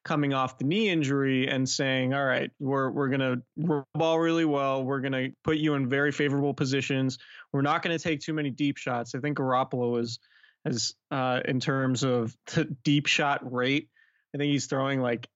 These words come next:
some Pro Football Focus has him at, at something like eight percent, which is, I think, the second few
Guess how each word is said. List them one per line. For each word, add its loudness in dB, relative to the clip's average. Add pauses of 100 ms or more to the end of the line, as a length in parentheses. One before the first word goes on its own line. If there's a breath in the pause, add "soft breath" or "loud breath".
(140)
some -4
Pro 0
Football -2
Focus -2
has -2
him 0
at, -2 (100)
at -4
something 0
like 0
eight 0
percent, 0
which -2
is, 0
I 2
think, -4
the -2
second -2 (180)
few 2